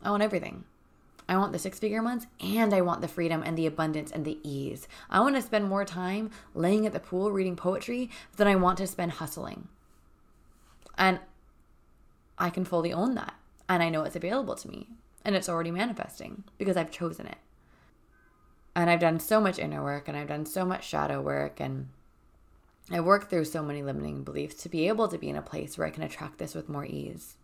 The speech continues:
But what I want you to understand is that if money is your primary goal, ask yourself, "What is the money actually gonna bring me?" Because we're never actually looking for the dollar bills. We don't care about that. We're looking for the feeling we think money is gonna bring us. And the truth is, when you cultivate that feeling within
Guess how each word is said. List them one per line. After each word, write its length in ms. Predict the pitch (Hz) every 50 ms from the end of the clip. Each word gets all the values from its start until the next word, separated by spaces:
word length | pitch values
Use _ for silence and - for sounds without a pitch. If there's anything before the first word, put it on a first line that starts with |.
| - _ _ - - _ _ _ _ _ _ _ _ _ - - -
But 140 | 202 196 175
what 100 | 208 220
I 80 | 233
want 160 | 233 240 -
you 60 | 202 208
to 100 | - -
understand 560 | 185 190 185 180 - - - 180 185 185 180
is 120 | 165 156
that 340 | - 160 156 160 160 - - - _ _ _ _ _ _ _ _ _ _ _ _ _
if 100 | - 185
money 340 | 175 185 180 180 190 220 240
is 120 | 247 208 220
your 100 | 202 196
primary 400 | - 170 175 170 170 165 165 156
goal, 220 | 165 160 156 -
ask 240 | - 160 156 - -
yourself, 320 | - 160 - 160 151 151 - - - - - - - _
"What 240 | - 180 175 196 226
is 100 | 277 277
the 80 | 285 262
money 260 | 214 208 214 214 -
actually 320 | - 170 165 - - 202
gonna 140 | 175 165 156
bring 280 | 147 147 147 151 147 147
me?" 160 | - - -
Because 300 | 175 - 180 170 165 - - -
we're 120 | 175 175
never 260 | 196 240 285 277 269
actually 460 | 254 - 185 180 - - - 180 170 160
looking 260 | 156 156 156 160 151
for 120 | - 151
the 80 | 147 151
dollar 240 | 156 147 143 - -
bills. 480 | - 73 - - - - - - - - _ _ - - - -
We 80 | 196
don't 120 | 202 196 180
care 160 | - 180 175
about 220 | 165 160 165 -
that. 280 | - - - - - -
We're 120 | 196 185
looking 240 | 185 202 202 240 247
for 100 | 233 269
the 120 | 254 247
feeling 340 | - 196 185 185 190 190 185
we 80 | 180 175
think 220 | 170 - 180 -
money 220 | - 175 170 170 165
is 100 | 160 -
gonna 160 | 165 160 156
bring 260 | - 170 208 226 214
us. 460 | - - - - - - - - - - - - - - - - -
And 100 | - 196
the 80 | 190
truth 280 | 185 - 220 254 254 -
is, 220 | 196 185 180 -
when 100 | - 190
you 100 | 190 185
cultivate 400 | 185 - 202 220 - - - -
that 240 | - 190 185 - - -
feeling 520 | 190 202 202 190 165 151 165 190 208 196
within 640 | 170 165 156 - 190 226 226 190 165 170 185 196 190